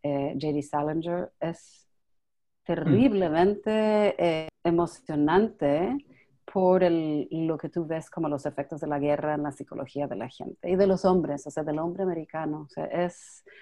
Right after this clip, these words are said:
Speaker 1: ha sido como un redescubrimiento. Así que eso me ha fascinado por un tiempo y después he ido viajando por zonas, como decías tú. Fuimos la otra semana al sur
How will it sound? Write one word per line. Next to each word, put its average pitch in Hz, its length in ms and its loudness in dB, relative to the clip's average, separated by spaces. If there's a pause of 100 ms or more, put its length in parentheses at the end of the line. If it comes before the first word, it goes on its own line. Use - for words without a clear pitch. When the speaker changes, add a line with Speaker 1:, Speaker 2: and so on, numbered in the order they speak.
(120)
Speaker 1:
ha 170 80 -4
sido 185 300 0
como 170 240 0
un 147 80 -4
redescubrimiento. 156 840 -6 (360)
Así 175 240 -4
que 175 300 6 (280)
eso 202 300 2
me 196 100 8
ha 190 60 6
fascinado 190 500 4
por 196 140 0
un 196 120 4
tiempo 208 300 0
y 180 40 2
después 233 960 0 (460)
he 190 100 10
ido 220 360 8
viajando 190 600 4
por 202 160 -4
zonas, 170 500 0
como 147 200 -2
decías 143 440 -2
tú. 151 180 -2
Fuimos 170 440 4
la 156 160 4
otra 156 200 2
semana 156 440 2
al 139 100 -2
sur 185 380 2